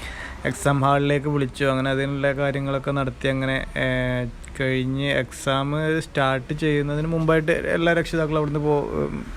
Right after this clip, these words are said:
മാറാൻ പറഞ്ഞ് അങ്ങനെ ഞങ്ങൾ എല്ലാവരും അവിടുന്ന് പോയി.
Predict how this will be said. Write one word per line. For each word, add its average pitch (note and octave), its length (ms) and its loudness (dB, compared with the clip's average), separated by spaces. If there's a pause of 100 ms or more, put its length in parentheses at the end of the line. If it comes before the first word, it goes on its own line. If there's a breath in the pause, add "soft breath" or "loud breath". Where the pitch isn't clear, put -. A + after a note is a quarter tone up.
(360)
മാറാൻ C#3+ 400 2
പറഞ്ഞ് C#3 240 2
അങ്ങനെ C#3 260 0
ഞങ്ങൾ C#3 180 0
എല്ലാവരും C3+ 320 2
അവിടുന്ന് C3 220 0
പോയി. C3 380 -2